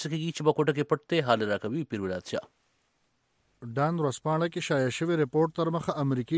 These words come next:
Speaker 2: یو ځل بیا د پاکستان نه په امریکا کې د ترهګرۍ په منصوبه بندۍ تورن یو پاکستاني نژاد امریکایي وګړي د حوالګۍ غوښتنه کړې ده.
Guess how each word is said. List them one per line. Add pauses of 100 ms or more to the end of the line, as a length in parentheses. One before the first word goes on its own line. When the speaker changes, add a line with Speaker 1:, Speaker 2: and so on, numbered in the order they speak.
Speaker 2:
یو
ځل
بیا
د
پاکستان
نه
په
امریکا
کې
د
ترهګرۍ
په
منصوبه
بندۍ
تورن
یو
پاکستاني
نژاد
امریکایي
وګړي
د
حوالګۍ
غوښتنه
کړې
ده.